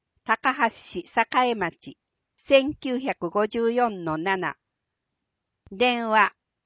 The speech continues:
二二の三一零七。ファックス、二二の三二四三へどうぞ。高橋の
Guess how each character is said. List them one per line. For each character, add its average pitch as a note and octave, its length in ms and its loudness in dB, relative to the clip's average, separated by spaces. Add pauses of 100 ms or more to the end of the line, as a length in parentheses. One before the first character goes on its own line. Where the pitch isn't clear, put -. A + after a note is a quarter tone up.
(640)
二 C4 360 -2
二 A#3 320 -2
の E3 240 0 (160)
三 C4 480 -2
一 F#3+ 400 -8
零 G#3 260 0
七。 F3 380 -2 (840)
フ - 40 -20
ァ A#3+ 180 4
ッ - 40 -14 (140)
ク F#3 80 -6
ス、 - 300 -6 (560)
二 C4+ 320 -2
二 A#3 320 -4
の F3+ 340 0
三 B3+ 520 -4
二 G3+ 340 -6
四 A#3+ 260 0
三 A3 380 -4
へ F#3+ 240 -2
ど G3 220 2
う F3 80 0
ぞ。 - 240 -6 (2750)
高 B3 300 -2
橋 A3+ 400 -4
の F3+ 200 0